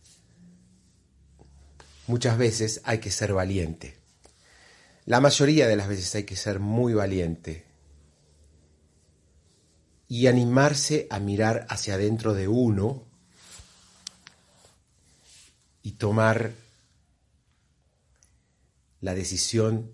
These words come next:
desde lo más profundo de uno mismo, con definiciones. Y hay decisiones y decisiones.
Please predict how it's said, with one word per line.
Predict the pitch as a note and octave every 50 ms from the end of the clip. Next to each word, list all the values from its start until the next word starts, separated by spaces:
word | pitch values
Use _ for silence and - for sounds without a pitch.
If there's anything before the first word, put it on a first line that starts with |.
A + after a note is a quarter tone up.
| - _
desde | - G2 F2+ F2 F#2
lo | F#2 F#2
más | F#2 G2 G2
profundo | - - G2+ G2 F#2+ - - A2+ A2+ A2 G#2 G2+
de | G2 G2
uno | G2 G2 F#2+
mismo, | F#2+ G2+ G2+ G2 E2+ E2+ E2+ E2 D#2+ E2 _ _ _ _ _ _ _ _ _ _ _ _ _ _ _ _ _ _
con | - B2+ B2 A#2+ A2+
definiciones. | A2 A2 G#2+ - - A#2 A#2 A#2 A2+ A2 - - - G#2+ G2 F#2 F2 E2+ D#2+ D#2 - - - - - - _ _ _ _ _ _ _ _ _ _ _ _ _ _ _ _ _ - - - _ _ _ _ _ _ _ _ _ _ _ _ _ _ _ _ _ _ _ _ _ _ _ _ _ _ _ _ _ _ _ _ _ _ _ _ _ _ _ _ _ _ _ - - - - - - - _ _ _ - - _ _ _ _ -
Y | B2+ B2+ D3+
hay | D#3+ F3
decisiones | E3 D#3+ - - A#2+ A2+ - - E3 D3 B2+ A#2 A#2 A#2 - - - - - - _ _ _ _ _ - _ _ _ _ _ _ _ _ _ _ _ _ _ _ _ _ _ _ _ _
y | B2+ A2
decisiones. | G#2 A2 A2 - G#2+ F#2 - - G2 E2+ E2 E2 E2+ D#2 - - - -